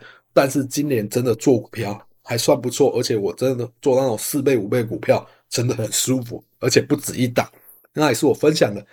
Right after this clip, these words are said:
今年年初我也分享了我的台指期的交易，也真的不错，赚了快四千点。明年我会继续分享一些我看到觉得不错的事情，所以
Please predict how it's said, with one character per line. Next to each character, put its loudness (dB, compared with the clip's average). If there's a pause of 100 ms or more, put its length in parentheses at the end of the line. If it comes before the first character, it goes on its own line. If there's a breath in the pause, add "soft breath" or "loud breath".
(240 soft breath)
今 0
年 4
年 2
初 -4
我 6
也 4
分 0
享 -2
了 2
我 0
的 0
台 0
指 -8
期 -6
的 -2
交 4
易， 4 (440 soft breath)
也 -2
真 0
的 -2
不 -6
错， 4 (200)
赚 4
了 -4
快 2
四 -2
千 2
点。 2 (340)
明 0
年 2
我 -2
会 0
继 -6
续 0
分 -2
享 -6
一 -4
些 6
我 0
看 -4
到 0
觉 -6
得 -2
不 0
错 4
的 6
事 -2
情， 0 (300 loud breath)
所 4
以 4